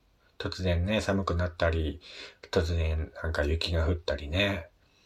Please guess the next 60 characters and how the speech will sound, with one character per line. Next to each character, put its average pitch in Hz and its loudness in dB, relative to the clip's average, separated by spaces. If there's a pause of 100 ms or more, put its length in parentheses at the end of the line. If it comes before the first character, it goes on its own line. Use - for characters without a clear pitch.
(840)
な 120 0
ん 117 2
か 104 6
こ 90 8
う、 - -20 (180)
年 131 2
々 135 2
地 - 2
球 156 2
の 151 2
天 151 2
気 82 0
が 76 2
ね、 87 0
お 85 -2
か 117 0
し - -2
く 87 -6
な 85 0
っ 82 -8
て 78 -4
る 76 -2
な 87 0
っ - -12
て - -10
い 78 -4
う 76 -2
の 76 -2
は 71 -4
実 - -6
感 92 2
し - -2
て 92 -2
い 90 2
ま 101 0
す - -8
け 80 -2
ど 78 -4
も。 76 -10 (1120)
や 95 0
っ 85 -2
ぱ 95 2
り 87 2
ね、 104 4 (560)
あ 87 -2
の、 80 2
も 82 2
う - -2
何 98 2
年 123 4
も 87 2
前 85 2
か 73 -2
ら 71 -6 (180)
騒 87 2
が 82 2
れ 85 2
て - -4
い 73 -2
る 73 -6